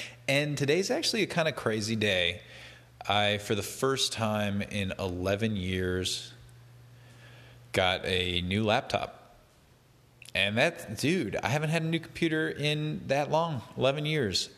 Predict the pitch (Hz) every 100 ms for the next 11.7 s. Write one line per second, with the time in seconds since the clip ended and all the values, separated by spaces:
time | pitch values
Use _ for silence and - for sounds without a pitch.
0 | - 104 107 104 117 120 120 123 113 -
1 | 107 - 131 127 131 127 110 117 120 -
2 | 90 90 - - - - - - - 101
3 | 101 98 - 98 95 104 - 104 101 95
4 | - - 95 95 95 92 90 90 - -
5 | - 107 104 - - 107 101 98 95 101
6 | - 110 107 101 101 101 101 98 104 -
7 | - - - - - - - - - 104
8 | 107 107 101 101 104 101 107 - - -
9 | - _ - - 101 104 98 101 95 95
10 | 101 - - - - - - - - -
11 | 107 104 110 117 117 120